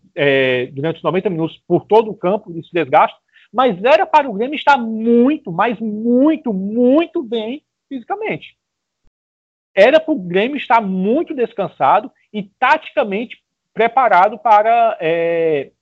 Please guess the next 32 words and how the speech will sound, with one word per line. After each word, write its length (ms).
não, 500
é, 340
ter 220
o, 80
a 120
sua 180
pressão 640
correspondida 640
nos 120
primeiros 300
minutos. 380
E 60
eu 160
acho 280
que 180
quando 340
o 60
Grêmio 380
perdeu 480
esse 200
gol, 420
teve 220
uma 140
outra 280
chance 400
também 320
que 640
o, 1080
o 80
cara 400
at-, 300
é, 380